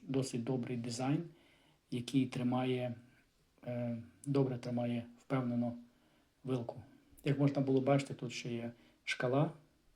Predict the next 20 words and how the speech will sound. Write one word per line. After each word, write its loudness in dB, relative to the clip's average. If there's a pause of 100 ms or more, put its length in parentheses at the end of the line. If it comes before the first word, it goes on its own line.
(640)
Е, -6 (680)
ну, 4
я 4 (120)
не -4
впевнений, -4
що -8 (1040)
це -6
буде -6
для -10
мене -8
дуже -16 (320)
практично. -14 (1400)
Подивимося. 2
От 0
такий 2
получився 0
інструмент. 4 (680)
В -20
принципі, 8
я 0